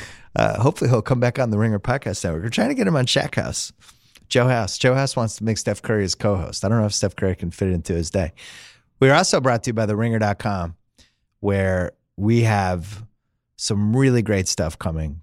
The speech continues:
this week. There's already some great stuff up there, some great best of two thousand eighteen stuff. Brian Curtis has a fantastic piece coming on Thursday. I am not spoiling the topic, but it's fantastic. We are also premiering our first episode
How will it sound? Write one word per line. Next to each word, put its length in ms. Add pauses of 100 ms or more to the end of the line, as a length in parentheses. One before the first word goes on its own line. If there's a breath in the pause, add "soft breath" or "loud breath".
this 200
week. 160
There's 160
already 220
some 180
great 220
stuff 240
up 160
there, 160
some 160
great 240
best 260
of 80
two 140
thousand 380
eighteen 340
stuff. 400 (840 soft breath)
Brian 240
Curtis 320
has 180
a 60
fantastic 880
piece 240
coming 460
on 200
Thursday. 600 (100)
I 80
am 120
not 200
spoiling 400
the 80
topic, 480
but 100
it's 140
fantastic. 720 (540 soft breath)
We 120
are 140
also 380
premiering 800 (1700)
our 80
first 340
episode 720